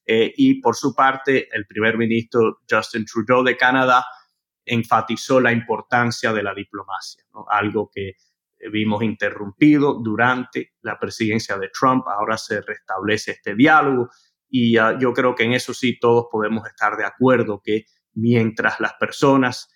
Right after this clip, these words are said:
estén sentadas, los líderes de los países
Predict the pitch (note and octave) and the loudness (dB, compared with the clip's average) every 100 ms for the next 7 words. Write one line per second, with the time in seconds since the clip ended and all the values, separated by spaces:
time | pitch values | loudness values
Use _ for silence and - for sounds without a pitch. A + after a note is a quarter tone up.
0 | _ _ - G#2+ - A#2 A#2 G#2 G2 - | _ _ -12 -6 0 0 0 -4 -4 2
1 | C#3 C3 A#2+ A2+ - B2+ C#3 A#2+ A2+ G#2+ | 2 2 0 -4 2 4 4 2 -2 -6
2 | G2 - A2 A#2 C3 - A#2 - | -10 -6 0 4 2 0 -8 -10